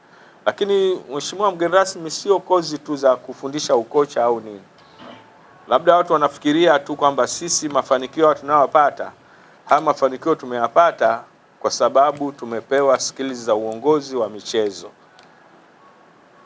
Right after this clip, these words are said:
Mzee wetu Tandau sio kwamba anajisifia. Mimi nimesoma kwake toka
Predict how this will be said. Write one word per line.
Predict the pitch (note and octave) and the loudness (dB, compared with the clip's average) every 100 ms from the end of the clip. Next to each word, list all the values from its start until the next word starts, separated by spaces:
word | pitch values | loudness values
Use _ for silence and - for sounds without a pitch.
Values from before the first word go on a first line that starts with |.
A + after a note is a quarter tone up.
| _ G#2+ | _ -10
Mzee | - C#3 | 2 4
wetu | D#3 - | 4 4
Tandau | C#3 C3+ D#3 D#3 | 2 4 4 4
sio | D3 D#3 | 0 -2
kwamba | D3 C#3+ C3+ | 0 2 2
anajisifia. | A#2+ A#2+ A#2 B2+ A#2 C#3 B2 E2+ - _ _ _ _ _ - _ _ _ | 0 -6 -8 -10 -8 -2 -2 -2 -8 _ _ _ _ _ -20 _ _ _
Mimi | A2+ C#3 C3 | -6 -4 -4
nimesoma | B2+ A#2+ - C#3+ C#3 | -4 -2 0 4 4
kwake | - D3 D#3+ D#3+ D#3+ D#3+ - _ _ _ _ _ - - _ _ _ _ _ _ _ _ _ - | 4 4 4 4 2 2 -4 _ _ _ _ _ -20 -20 _ _ _ _ _ _ _ _ _ 2
toka | D3+ D3+ D3 C#3+ | 2 4 2 2